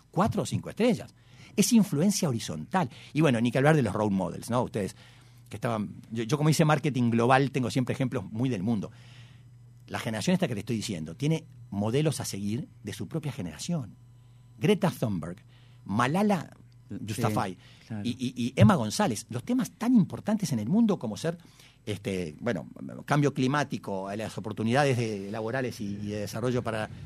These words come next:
Speaker 1: para las mujeres en Asia y control de armas en Estados Unidos, estas tres chicas, antes de cumplir los dieciocho años,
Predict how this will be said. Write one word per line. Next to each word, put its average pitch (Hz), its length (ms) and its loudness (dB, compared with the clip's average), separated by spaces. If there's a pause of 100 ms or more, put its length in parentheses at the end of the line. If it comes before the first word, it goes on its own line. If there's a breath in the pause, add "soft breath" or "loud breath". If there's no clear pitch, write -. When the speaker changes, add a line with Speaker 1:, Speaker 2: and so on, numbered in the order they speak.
Speaker 1:
para 117 100 -2
las 104 120 -2
mujeres 120 340 -2
en 127 120 0
Asia 117 280 -2 (400 soft breath)
y 98 120 -6
control 156 340 4
de 147 80 6
armas 147 200 4
en 123 80 0
Estados 139 280 2
Unidos, 120 280 0 (360 soft breath)
estas 233 300 0
tres 247 200 2
chicas, - 300 -4 (100)
antes 262 380 4
de 127 80 2
cumplir 113 400 4
los 147 160 2
dieciocho 110 440 -2
años, 269 360 0